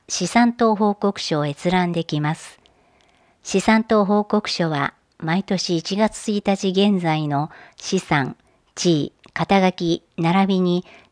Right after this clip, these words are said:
前年一年間の収入、贈与、税などの納付状況について提出されるものです。日時、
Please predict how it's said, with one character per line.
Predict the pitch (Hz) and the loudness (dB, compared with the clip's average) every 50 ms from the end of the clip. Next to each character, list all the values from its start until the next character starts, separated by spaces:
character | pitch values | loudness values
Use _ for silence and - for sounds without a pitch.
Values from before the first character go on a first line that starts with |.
| - 160 | -8 0
前 | 165 190 196 | 2 4 4
年 | 202 202 202 190 185 180 175 180 - _ | 4 4 4 2 2 2 0 -2 -4 _
一 | - - - - 226 | -6 -4 0 2 4
年 | 233 226 226 214 | 6 6 6 4
間 | 226 - 165 160 151 147 | 2 2 0 0 0 -2
の | 143 139 135 - - - - | -2 -2 -2 -4 -6 -6 -4
収 | - - - 190 190 196 196 | -2 0 2 2 4 4 4
入、 | 190 180 175 170 165 - - _ _ _ _ - | 2 2 2 0 0 -2 -6 _ _ _ _ -14
贈 | 170 165 180 190 185 170 | -2 2 4 4 4 4
与、 | 151 139 139 139 - - - - - - _ - | 4 2 2 0 0 -2 -8 -18 -20 -20 _ -6
税 | 165 165 208 226 220 214 | 2 4 6 6 6 6
な | 196 170 | 4 2
ど | 156 156 147 | 2 0 0
の | 147 139 135 139 - | 0 0 -2 -2 -2
納 | 151 160 160 185 208 208 | -2 0 2 2 2 2
付 | - 233 | 2 0
状 | 208 226 226 220 | 2 2 2 2
況 | 214 - - 175 160 | 2 2 0 0 0
に | 160 151 147 | 0 0 -2
つ | - - - | -4 -2 -2
い | 170 147 | -2 -2
て | - - 139 143 - - - | -2 -2 -2 -2 -2 -2 0
提 | 175 175 180 180 | 0 0 2 0
出 | 175 - - 185 | -2 -6 -6 -6
さ | 175 - 180 | -2 -2 0
れ | 170 175 165 | 0 2 0
る | 160 165 | 0 0
も | 160 160 160 | -2 -2 0
の | 170 170 156 | 0 0 0
で | 131 135 | -2 -4
す。 | - - - - _ _ _ _ _ _ _ _ _ _ _ _ _ _ _ _ _ _ _ | -4 -6 -14 -20 _ _ _ _ _ _ _ _ _ _ _ _ _ _ _ _ _ _ _
日 | 196 202 196 - - 175 | 0 0 0 0 -4 -6
時、 | 165 160 160 160 - | -4 -4 -4 -6 -6